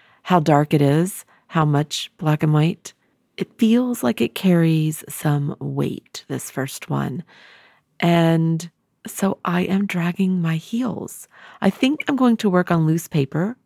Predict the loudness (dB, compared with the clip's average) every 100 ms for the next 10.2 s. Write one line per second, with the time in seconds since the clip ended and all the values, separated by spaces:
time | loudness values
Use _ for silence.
0 | _ -6 -4 -6 -4 0 0 0 -2 -2
1 | 0 0 -2 -2 0 0 0 -2 -2 0
2 | 0 -2 -4 -2 0 -2 -6 -16 -20 -20
3 | -20 _ _ _ 2 4 4 2 4 4
4 | 4 0 -2 -2 -6 -6 -6 0 2 2
5 | 2 -2 0 -2 0 -2 -2 -4 -4 0
6 | 2 2 -2 -12 -2 -2 0 -4 -6 -16
7 | -20 _ -2 0 0 -4 -4 -4 -4 -4
8 | 0 4 4 4 2 0 -6 _ -20 _
9 | _ _ -12 -4 -2 0 0 2 0 0
10 | -6